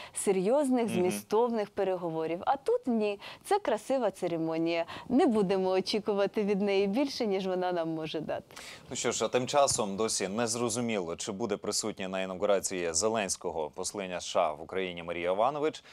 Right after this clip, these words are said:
Speaker 2: Напередодні лідер, е, демократів у Палаті представників Сполучених Штатів Стені Гойер,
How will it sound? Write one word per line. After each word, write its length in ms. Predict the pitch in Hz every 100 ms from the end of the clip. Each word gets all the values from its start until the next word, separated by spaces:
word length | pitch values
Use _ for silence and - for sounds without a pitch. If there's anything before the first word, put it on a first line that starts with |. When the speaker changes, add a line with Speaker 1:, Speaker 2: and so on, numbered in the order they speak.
| - -
Speaker 2:
Напередодні 580 | 107 120 113 131 120 113
лідер, 320 | 104 101 101
е, 420 | 92 82 - 95 90
демократів 640 | 95 95 120 123 98 87
у 60 | 98
Палаті 300 | 107 101 95
представників 540 | 92 - 101 98 98
Сполучених 520 | - 98 95 98 95
Штатів 520 | - - 147 170 160 120 - - _
Стені 440 | - 117 101 90
Гойер, 420 | 85 107 123 170